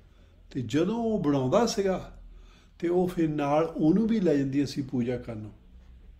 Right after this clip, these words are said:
ਇੱਥੋਂ ਆਪਾਂ ਦੇਖਦੇ ਹਾਂ ਸੋਲੋਮਨ ਜਿਹੜਾ richest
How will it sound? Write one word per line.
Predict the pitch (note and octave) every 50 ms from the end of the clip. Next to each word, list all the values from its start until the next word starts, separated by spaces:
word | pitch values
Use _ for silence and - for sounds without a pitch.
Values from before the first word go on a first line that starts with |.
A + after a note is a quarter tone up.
| - - - - - - - - - -
ਇੱਥੋਂ | E3+ F#3 F3+ F3+ - G#3 G3 F3+
ਆਪਾਂ | E3+ - E3+ D#3
ਦੇਖਦੇ | C#3 C3+ C3+ A#2 A2+ B2+ D3+ D#3
ਹਾਂ | D3 C#3 - - - - - - _ - -
ਸੋਲੋਮਨ | - - - - E3 D3 D3 D#3+ D#3+ E3 D#3+ C#3 A#2+ A#2+ - - - _ _ _ _ - - _ -
ਜਿਹੜਾ | A#2 A2 D3+ D#3+ F3+ E3+ D#3+ D3+ - - - - - - - - - B2+
richest | B2 B2+ D3+ F#3+ F#3 - - A#3 G#3+ F#3